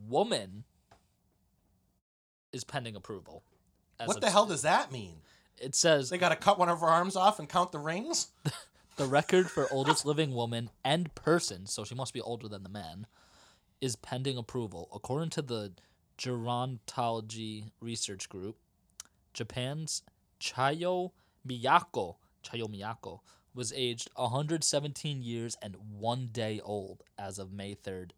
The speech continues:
Speaker 1: two thousand eighteen, and is most likely contender for the title at the time of going to press.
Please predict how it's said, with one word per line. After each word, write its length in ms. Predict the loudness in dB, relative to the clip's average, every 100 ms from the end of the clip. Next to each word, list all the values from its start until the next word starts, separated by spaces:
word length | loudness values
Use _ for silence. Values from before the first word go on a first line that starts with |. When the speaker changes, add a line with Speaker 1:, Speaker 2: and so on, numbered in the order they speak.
| _
Speaker 1:
two 160 | -12 -8
thousand 340 | -6 -8 -8
eighteen, 520 | -12 -12 -14 -14 -16 -20 _ -14
and 100 | -12
is 140 | -8
most 260 | -6 -4 -6
likely 460 | -8 -8 -10 -10 -16 _ _ _ _ _
contender 600 | -10 -8 -6 -6 -6 -14 -14
for 80 | -12
the 80 | -10
title 480 | -8 -10 -12 -16 _ _ _ _ _ _
at 140 | -8 -8
the 60 |
time 420 | -8 -6 -8 -10 -16 _ _ _ -16
of 120 | -14
going 180 | -14 -14
to 80 | -16
press. 460 | -16 -12 -12 -12